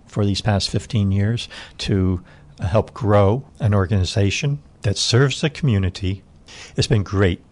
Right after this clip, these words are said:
serving the community and providing necessary health services to a wide range of people.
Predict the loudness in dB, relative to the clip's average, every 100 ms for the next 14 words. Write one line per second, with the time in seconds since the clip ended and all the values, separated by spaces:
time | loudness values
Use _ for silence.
0 | -18 -12 -4 0 2 0 -2 -2 0 0
1 | 0 -2 -8 -8 -8 -4 -4 -4 0 2
2 | 2 -2 -6 -10 -12 -6 0 2 2 2
3 | -2 0 0 2 0 0 -4 -4 -4 -6
4 | -6 -8 -16 -20 -8 -2 -2 0 2 2
5 | 2 0 -2 -4 -6 -6 -6 -10